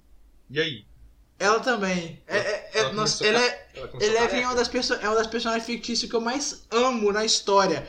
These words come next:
Speaker 1: É,
Speaker 2: Na
Speaker 1: e o
Speaker 2: moral,
Speaker 1: Terry
Speaker 2: cara.
Speaker 1: Crews também, foda. Muito foda.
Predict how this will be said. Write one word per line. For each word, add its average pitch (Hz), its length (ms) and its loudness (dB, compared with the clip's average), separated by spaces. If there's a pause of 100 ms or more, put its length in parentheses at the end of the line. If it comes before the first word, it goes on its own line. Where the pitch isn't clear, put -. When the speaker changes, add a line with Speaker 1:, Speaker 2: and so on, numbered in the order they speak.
Speaker 1:
É, 160 140 -2
Speaker 2:
Na 196 80 -4
Speaker 1:
e 208 40 4
o 190 40 2
Speaker 2:
moral, - 80 0
Speaker 1:
Terry 190 240 4
Speaker 2:
cara. 202 140 2
Speaker 1:
Crews 196 180 2
também, 160 320 4
foda. 120 500 -4 (500)
Muito 147 280 -4
foda. 127 360 -6